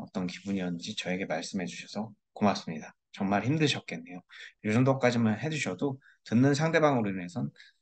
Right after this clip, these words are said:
많은 공감을 받았다." 이렇게 생각을 할 수 있다고 돼 있고요. 어, 마음 챙김이라 그래서 현재 매 순간에 주의를 기울여서 하는 것이 중요하다고 합니다. 원래는 제가 동영상을 틀으려고 했는데 시간이 좀 걸려서.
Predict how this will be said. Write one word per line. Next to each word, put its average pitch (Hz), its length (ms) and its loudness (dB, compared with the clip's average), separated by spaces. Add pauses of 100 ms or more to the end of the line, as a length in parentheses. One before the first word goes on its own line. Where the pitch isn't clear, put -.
(160)
많은 101 320 4
공감을 95 380 -2
받았다." - 360 -12
이렇게 - 340 -20
생각을 117 320 -6
할 127 80 -6
수 - 140 -12
있다고 95 260 -12
돼 101 120 -14
있고요. 113 280 -8 (400)
어, 113 320 6
마음 127 360 10
챙김이라 185 540 8
그래서 123 380 0 (320)
현재 214 440 10
매 147 240 10
순간에 160 680 4
주의를 127 400 2
기울여서 104 640 -2 (600)
하는 170 160 2
것이 117 220 2
중요하다고 113 480 4
합니다. 110 260 0 (120)
원래는 117 360 4
제가 98 180 -4
동영상을 120 480 4
틀으려고 151 440 0
했는데 92 180 -6
시간이 - 300 0
좀 117 100 -2
걸려서. 90 460 -6